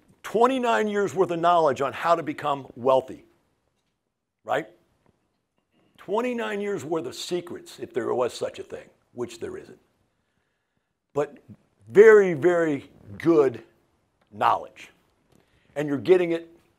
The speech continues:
all at once so that you can use it effectively right out of the blocks. It's such good knowledge that for the last twelve years in a row,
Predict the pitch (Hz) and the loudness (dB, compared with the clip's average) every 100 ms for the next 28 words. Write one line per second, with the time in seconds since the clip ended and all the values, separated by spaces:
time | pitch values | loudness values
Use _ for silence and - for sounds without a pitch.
0 | _ _ _ _ - 139 131 113 98 _ | _ _ _ _ 2 2 2 -6 -16 _
1 | - _ _ _ _ _ _ _ _ _ | -20 _ _ _ _ _ _ _ _ _
2 | _ _ 147 117 117 113 113 143 120 110 | _ _ -4 -2 -4 -10 -8 -8 -8 -12
3 | - 139 127 95 104 104 113 110 101 95 | -2 -2 -2 -8 -4 0 2 2 -2 -4
4 | 95 82 - - - _ _ _ _ _ | -8 -8 -12 -20 -20 _ _ _ _ _
5 | _ _ _ _ _ _ _ _ _ _ | _ _ _ _ _ _ _ _ _ _
6 | _ _ _ _ _ _ _ _ _ _ | _ _ _ _ _ _ _ _ _ _
7 | _ _ _ _ 165 165 - - 233 - | _ _ _ _ -2 -2 2 4 2 2
8 | 214 180 180 185 190 190 135 - - 143 | 0 4 6 8 8 4 -4 -6 -2 -2
9 | 147 175 170 156 - 202 202 190 196 175 | 4 4 4 -2 0 4 4 2 -2 0
10 | 180 160 151 143 135 | 2 6 8 8 4